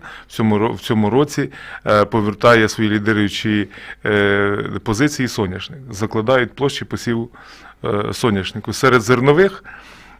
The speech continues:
е, також вагоме місце займає, е, кукурудза. Оце так, якби є, є пшениця озима, озима яра, є ячмінь,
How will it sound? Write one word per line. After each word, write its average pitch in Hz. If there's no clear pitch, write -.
е, 110
також 143
вагоме 120
місце 139
займає, 113
е, 113
кукурудза. 104
Оце 117
так, 131
якби 110
є, 113
є 120
пшениця 120
озима, 104
озима 104
яра, 143
є 107
ячмінь, 151